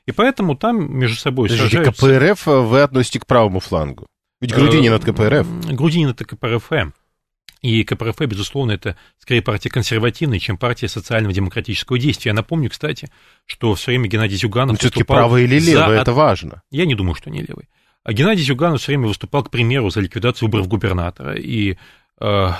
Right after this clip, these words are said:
Speaker 1: это его предложение было, как мы помним, принято в двухтысячном году и реализовано.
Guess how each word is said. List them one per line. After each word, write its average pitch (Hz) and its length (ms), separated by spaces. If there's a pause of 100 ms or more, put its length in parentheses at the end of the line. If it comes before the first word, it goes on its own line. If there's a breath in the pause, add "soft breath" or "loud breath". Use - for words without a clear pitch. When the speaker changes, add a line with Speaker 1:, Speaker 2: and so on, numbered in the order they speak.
Speaker 1:
это - 280
его 104 220
предложение 113 640
было, 110 240
как - 160
мы 98 100
помним, 110 400
принято 131 400
в 110 40
двухтысячном 113 540
году 151 280
и 107 60
реализовано. 123 800